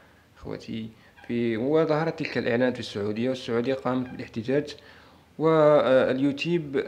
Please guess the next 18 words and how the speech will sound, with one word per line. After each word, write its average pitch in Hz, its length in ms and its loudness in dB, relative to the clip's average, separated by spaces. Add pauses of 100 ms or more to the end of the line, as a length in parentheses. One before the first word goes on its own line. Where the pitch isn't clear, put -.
منع 143 340 4
كل 160 260 -2
ال-، 139 180 2
الإعلانات 101 600 0
إخوتي، - 460 -14
منع 110 320 -4
كل - 140 -8
الإعلانات. 113 340 -4
ذ-، 147 240 4
ذلك 165 260 2
سبب 135 520 0
مشاكل 127 300 -2
كثيرة 123 360 -4
للقنوات، 113 600 -4 (540)
العديد 127 400 0
من 120 140 0
القنوات، 120 680 -2
آه، 104 760 -8